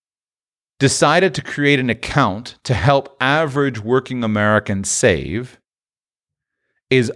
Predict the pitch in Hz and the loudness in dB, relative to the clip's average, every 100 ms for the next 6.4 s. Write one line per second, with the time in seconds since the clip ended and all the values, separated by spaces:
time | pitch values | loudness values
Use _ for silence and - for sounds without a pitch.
0 | - 151 151 165 156 156 143 123 123 127 | 2 4 4 2 0 -2 -4 -2 0 2
1 | 110 95 78 - - - - _ _ _ | 2 0 -6 -10 -12 -14 -16 _ _ _
2 | _ _ _ _ _ _ _ _ _ _ | _ _ _ _ _ _ _ _ _ _
3 | _ _ _ _ _ _ _ _ _ _ | _ _ _ _ _ _ _ _ _ _
4 | _ _ 113 - 180 240 - 101 95 123 | _ _ -4 0 2 0 0 -2 2 2
5 | 123 - 131 131 120 101 90 87 135 85 | 2 -2 -2 -2 -2 -4 -6 0 2 2
6 | 62 60 98 | -2 -10 -18